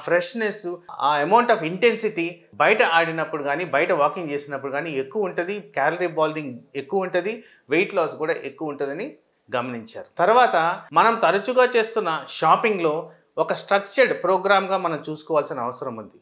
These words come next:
ఎందుకంటే ఏదంటే అది కొనుక్కొని వచ్చి మనం తింటే డెఫినెట్‌గా వెయిట్ పెరిగేదానికి ఆస్కారం ఉంది. Especially ప్రాసెస్డ్ ఫుడ్,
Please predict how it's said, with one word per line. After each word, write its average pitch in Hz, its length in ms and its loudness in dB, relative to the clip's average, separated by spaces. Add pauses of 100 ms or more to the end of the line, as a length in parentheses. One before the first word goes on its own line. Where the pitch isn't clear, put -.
(140)
ఎందుకంటే 170 540 -2 (480)
ఏదంటే 240 360 6
అది 202 160 4
కొనుక్కొని 180 460 -2
వచ్చి 160 200 -6
మనం 147 200 -4
తింటే 135 380 -8 (200)
డెఫినెట్‌గా 165 520 -4
వెయిట్ 143 280 -4
పెరిగేదానికి 127 580 -8
ఆస్కారం 117 340 -10
ఉంది. 107 160 -14
Especially 240 540 -2 (100)
ప్రాసెస్డ్ 175 560 -2
ఫుడ్, - 280 -8